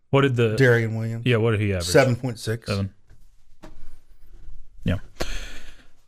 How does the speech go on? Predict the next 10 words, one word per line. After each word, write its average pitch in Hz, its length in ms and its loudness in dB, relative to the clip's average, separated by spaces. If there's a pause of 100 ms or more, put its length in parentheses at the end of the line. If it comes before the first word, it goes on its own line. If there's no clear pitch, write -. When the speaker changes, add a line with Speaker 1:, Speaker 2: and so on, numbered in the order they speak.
(120)
Speaker 1:
Okay. 139 400 4
Uh, 147 520 4
who's 151 200 4
on 147 140 2
the 131 60 0
call 139 260 4
with 123 100 2
Hacks 139 520 -2
this 143 180 0
season? 196 560 2